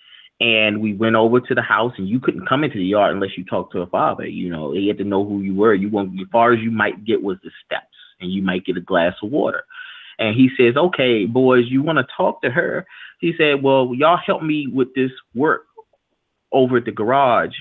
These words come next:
first, and then we'll do some things over here in this field, and then, you know, at the end of it, then you can talk to her." And so we were working, working, working, working, working. It looked like the sun was about to go down. We were getting tired. People was dropping out.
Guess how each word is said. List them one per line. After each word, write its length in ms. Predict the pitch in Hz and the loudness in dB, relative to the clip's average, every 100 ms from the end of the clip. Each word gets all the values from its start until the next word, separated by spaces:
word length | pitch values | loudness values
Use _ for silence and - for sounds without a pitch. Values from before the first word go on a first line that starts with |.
| - | -8
first, 320 | 101 98 127 - | -4 -4 -6 -10
and 200 | 104 98 | -10 -4
then 240 | 110 110 | -4 -2
we'll 200 | 110 107 | -2 -4
do 160 | 104 113 | -4 -8
some 200 | 113 101 | -8 -10
things 340 | 95 110 104 104 | -6 -6 -4 -4
over 160 | 98 | -4
here 300 | 101 117 113 | -4 -2 -2
in 100 | 98 | -2
this 140 | 104 120 - | -4 -6 -6
field, 380 | 107 101 110 113 | -4 0 0 -2
and 160 | 95 | -4
then, 340 | 95 104 98 95 - - - | -2 -2 -2 -6 -14 -20 -4
you 140 | 120 120 | 2 4
know, 280 | 110 101 101 | 6 4 4
at 200 | 110 - | 0 -4
the 260 | 120 123 | -4 0
end 140 | 139 127 | 2 2
of 140 | 110 | 2
it, 100 | 110 | 0
then 100 | 104 | -2
you 140 | 110 127 | -4 -4
can 120 | 123 | -2
talk 300 | - 392 - | 0 -2 -2
to 180 | 123 92 | -6 -6
her." 80 | 76 | -8
And 240 | - 120 123 | -6 -6 -2
so 220 | 143 131 | 0 2
we 220 | 123 180 | 2 -2
were 120 | 196 156 | 0 0
working, 380 | 185 196 190 175 | 4 4 2 0
working, 300 | 185 185 175 | 0 0 0
working, 300 | 180 180 165 | 2 2 0
working, 300 | 175 170 165 | 0 0 0
working. 220 | 175 139 | 0 0
It 40 | |
looked 120 | 180 | 0
like 120 | 143 120 | -2 -4
the 120 | 104 - | -6 2
sun 180 | 151 | 2
was 100 | 104 | 2
about 160 | 101 95 | -4 -6
to 60 | 95 | -4
go 140 | 98 | -6
down. 160 | 95 113 | -4 0
We 80 | |
were 80 | 151 | 0
getting 180 | 135 123 - | -2 -6 0
tired. 420 | 139 135 135 127 - - - _ | 2 4 4 2 -4 -20 -20 _
People 280 | 151 139 120 | -2 -2 -2
was 160 | 123 | -2
dropping 440 | 120 131 123 127 127 | 2 2 2 0 2
out. 280 | 127 120 | 2 0